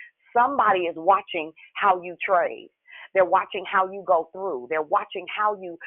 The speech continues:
uh, access, uh, your future. They're watching what happens in and through you as you're going through the process. So with that said, um, I know, I know this was fire hose information, and y'all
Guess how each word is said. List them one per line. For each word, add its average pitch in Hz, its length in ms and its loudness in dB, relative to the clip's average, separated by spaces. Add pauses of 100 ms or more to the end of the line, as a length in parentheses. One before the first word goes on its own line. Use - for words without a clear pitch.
(160)
uh, 175 180 4 (140)
access, 180 500 -2 (380)
uh, 175 180 4 (120)
your 170 240 0
future. 233 400 -6
They're 160 140 0
watching 160 720 -4 (280)
what 196 220 2 (180)
happens 185 500 -6 (220)
in 247 180 -4 (120)
and 196 240 -8
through 214 340 -8
you 165 240 -10
as 175 160 0
you're 180 140 -2
going 170 340 -2
through 160 140 -8
the 156 120 -8
process. 151 540 -2 (480)
So 202 80 4
with 190 140 -2
that 202 180 6 (160)
said, 170 400 0 (340)
um, 151 280 -2
I 190 80 2
know, 196 260 6
I 196 60 8
know 196 180 4
this 196 160 -2
was 156 80 -14 (160)
fire 165 380 6
hose 151 320 4
information, 151 560 -2
and 143 100 -6
y'all 151 160 6